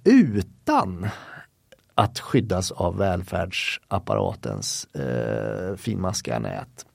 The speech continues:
Vad han gjorde var helt enkelt att kolla hur har det gått för Sverige eller hur har det gått för svenskar i U S A?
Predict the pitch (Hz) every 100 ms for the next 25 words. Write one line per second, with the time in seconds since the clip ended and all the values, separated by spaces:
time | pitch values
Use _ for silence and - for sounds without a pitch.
0 | _ _ _ - - - 175 160 233 254
1 | 240 139 139 131 127 143 123 120 113 113
2 | 123 165 113 107 - - - 214 240 131
3 | 135 208 - - - - - - - -
4 | - - - - - - - 139 117 127
5 | 147 139 113 104 120 131 127 160 165 160
6 | 131 123 123 - - 156 170 - - -
7 | 117 139 - - - 123 95 - 123 151
8 | - - 277 -